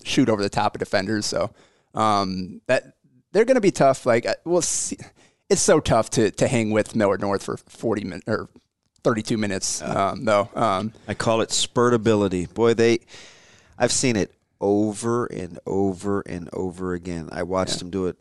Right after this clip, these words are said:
Speaker 2: to West Side. I watched them do it to Kearney.
Speaker 1: Lincoln
Speaker 2: And
Speaker 1: East,
Speaker 2: the,
Speaker 1: same thing.
Speaker 2: Lincoln, yeah, it's all of a sudden, it's like, "Okay, we're ready now."
Speaker 1: Yeah.
Speaker 2: And they, they turn you over.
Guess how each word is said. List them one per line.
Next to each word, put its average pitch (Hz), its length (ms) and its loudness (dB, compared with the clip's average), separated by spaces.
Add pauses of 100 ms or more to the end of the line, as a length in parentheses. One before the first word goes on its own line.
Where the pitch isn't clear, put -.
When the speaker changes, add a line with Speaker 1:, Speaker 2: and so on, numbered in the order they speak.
(120)
Speaker 2:
to 90 120 -4
West 110 280 2
Side. 113 260 4
I 98 60 2
watched 92 320 2
them 98 80 -12
do 95 120 -2
it 92 60 -6
to - 80 -10
Kearney. 113 320 0
Speaker 1:
Lincoln 127 160 2
Speaker 2:
And 147 100 6
Speaker 1:
East, - 200 4
Speaker 2:
the, - 40 -2
Speaker 1:
same 139 220 2
thing. 156 220 2
Speaker 2:
Lincoln, - 320 -6
yeah, 131 160 2
it's - 140 -2
all 120 120 4
of 120 80 -4
a 110 40 -2
sudden, 147 320 2
it's - 220 -4
like, 101 240 2 (460)
"Okay, 151 280 0 (800)
we're 131 180 2
ready 110 240 4
now." 90 300 -4 (120)
Speaker 1:
Yeah. - 320 -16
Speaker 2:
And 113 160 -4
they, 110 200 0
they 98 200 -2
turn 120 360 -4
you 143 140 -2
over. 117 460 0